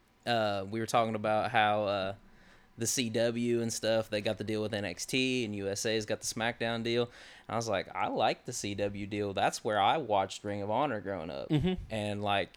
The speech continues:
Speaker 1: it, yeah, it came on at, like, two o'clock in the morning,
Speaker 2: <laughs>
Speaker 1: but when you're watching a young Kevin Steen beat the absolute shit out of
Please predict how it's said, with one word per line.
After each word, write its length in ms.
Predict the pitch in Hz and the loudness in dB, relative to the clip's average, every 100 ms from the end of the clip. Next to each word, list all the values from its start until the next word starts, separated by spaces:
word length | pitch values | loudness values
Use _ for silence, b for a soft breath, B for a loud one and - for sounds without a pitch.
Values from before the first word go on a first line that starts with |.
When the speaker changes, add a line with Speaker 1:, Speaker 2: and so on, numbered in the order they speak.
| - | -10
Speaker 1:
it, 200 | 113 120 | -4 -2
yeah, 240 | 110 123 | 4 4
it 80 | 120 | 4
came 240 | 123 113 110 | 2 -2 2
on 220 | 131 131 | 2 2
at, 60 | 104 | 0
like, 200 | 104 - | -4 -4
two 140 | 117 | -2
o'clock 360 | 104 110 101 104 | 0 2 2 2
in 60 | |
the 60 | 104 | 0
morning, 400 | 104 104 107 107 | 0 0 0 0
Speaker 2:
<laughs> 40 | |
Speaker 1:
but 280 | 113 107 - | 2 0 0
when 140 | 107 | -2
you're 180 | 107 117 | 0 0
watching 520 | 131 120 117 123 110 - - | 4 6 6 2 -2 -4 -4
a 120 | 101 | -4
young 400 | 101 110 113 110 | -2 0 0 0
Kevin 380 | - 120 110 107 | 2 2 2 -2
Steen 640 | - 120 117 113 107 104 b b b b _ | -2 0 0 0 0 -2 b b b b _
beat 220 | - 117 - | -6 -4 -4
the 220 | 107 101 | -4 2
absolute 500 | 110 - 110 107 - | 2 2 -4 -4 -2
shit 420 | - 131 131 127 - | -2 0 2 2 2
out 180 | 107 | 0
of 180 | 104 101 | 0 -2